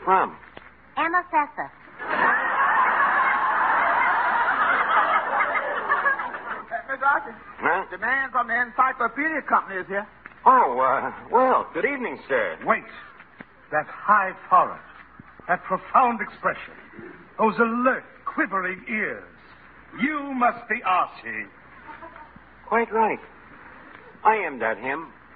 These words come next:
Speaker 4: I knew it the minute I looked at you. Let me see, what great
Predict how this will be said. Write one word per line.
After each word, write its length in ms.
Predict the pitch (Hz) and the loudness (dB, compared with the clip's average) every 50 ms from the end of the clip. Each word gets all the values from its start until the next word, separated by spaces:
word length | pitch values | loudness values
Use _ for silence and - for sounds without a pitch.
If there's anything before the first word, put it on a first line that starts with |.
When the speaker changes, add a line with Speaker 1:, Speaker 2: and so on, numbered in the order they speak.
| - - - | -20 -18 -18
Speaker 4:
I 2000 | - - - - - - - - - - 960 988 1047 988 932 932 - - - - - - - - 494 - - - - - - - - - - - 147 175 185 180 185 | -14 -12 -12 -10 -8 -2 -2 -2 0 2 4 4 4 4 4 2 0 -2 -6 -6 -6 -6 -4 -2 -2 -2 -2 -2 -2 0 0 -2 -2 0 0 2 2 2 2 -2 -6
knew 140 | 202 208 208 | -8 -6 -6
it 100 | 208 - - | -8 -6 -6
the 60 | 190 | -4
minute 240 | 185 190 185 180 170 | -4 -2 -4 0 0
I 160 | 165 160 170 | 2 2 2
looked 220 | 160 151 135 - - | 0 -4 -6 -4 -4
at 140 | 120 113 - - | -6 -6 -6 -8
you. 160 | 117 113 110 104 - - - - - - | -10 -10 -10 -10 -16 -20 -20 -18 -4 -2
Let 160 | 233 240 208 | -2 -2 -2
me 80 | 220 175 - | -8 -10 -8
see, 100 | 196 190 180 | -8 -2 0
what 260 | 220 254 - - - | 0 0 0 -2 -4
great 220 | - 202 208 196 | -4 -2 -2 -4